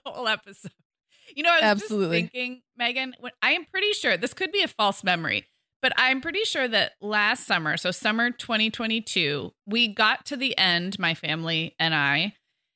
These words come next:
Speaker 1: and I thought, you know, this was, like, the right amount of stuff this summer. And I actually didn't feel that bedraggled, like,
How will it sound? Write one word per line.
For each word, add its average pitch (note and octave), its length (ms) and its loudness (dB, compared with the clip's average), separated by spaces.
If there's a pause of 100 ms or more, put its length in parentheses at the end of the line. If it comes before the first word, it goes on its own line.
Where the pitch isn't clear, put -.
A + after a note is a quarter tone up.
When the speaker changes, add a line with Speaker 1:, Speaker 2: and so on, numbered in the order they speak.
(220)
Speaker 1:
and B3 140 4
I B3 100 4
thought, C4 500 0
you C4 120 -2
know, C#4 400 0
this D4 260 -2
was, G4+ 180 -10
like, G#4 300 -8
the B3 140 -4
right G#3+ 540 -2 (320)
amount F#3 500 4 (100)
of E3+ 120 -2
stuff - 420 0 (100)
this G#3+ 140 -2
summer. A#3+ 420 2
And A3 120 4
I G#3+ 100 4
actually C#4 380 2
didn't A#3+ 480 0
feel A3 380 -2
that F#3+ 300 0
bedraggled, F#3 800 0
like, E3 260 2